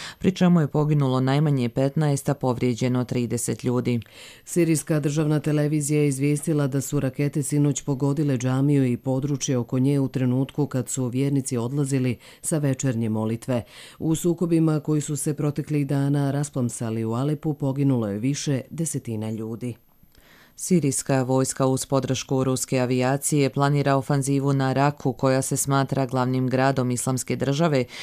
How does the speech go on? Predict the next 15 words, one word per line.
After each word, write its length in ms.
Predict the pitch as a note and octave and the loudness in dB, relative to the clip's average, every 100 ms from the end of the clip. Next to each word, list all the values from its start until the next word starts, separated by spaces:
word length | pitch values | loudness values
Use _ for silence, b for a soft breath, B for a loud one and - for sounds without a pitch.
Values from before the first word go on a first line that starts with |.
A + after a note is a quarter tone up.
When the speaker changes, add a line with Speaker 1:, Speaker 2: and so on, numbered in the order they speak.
| B | B
Speaker 1:
i 120 | - F#3+ | 2 2
Deir 360 | C3+ C3 C3 - | 4 2 2 -2
al-Zor, 640 | C3 C3+ A#2+ B2 C#3+ C3 A#2+ | -2 -2 -2 0 2 2 0
veliko 400 | C3 B2+ - C#3+ | 0 0 0 -2
islamističko 720 | C3 C#3 C#3+ - C#3+ - C#3 | 0 0 0 0 -6 -2 -2
uporište, 640 | C#3+ D3+ C3+ A2+ - B2+ B B B | 0 0 0 0 -2 -4 B B B
saopštio 560 | - G3 F3+ - D#3+ C3 | 0 2 2 0 0 2
je 60 | |
ruski 340 | B2+ B2+ - B2+ | 2 -2 -2 0
ambasador 720 | B2 B2+ B2+ - C3+ C3 - | 2 2 2 0 2 2 0
u 340 | - D#3+ G2 C3 | -2 0 0 0
U 80 | |
N-u 260 | B2+ C#3 D#3 | 0 2 2
Aleksej 520 | - D#3 A#2+ - C3 | 2 2 0 0 0
Borodavkin. 800 | B2 B2+ B2+ B2+ B2+ C3+ - B2 | 2 0 0 0 -2 -2 -2 -2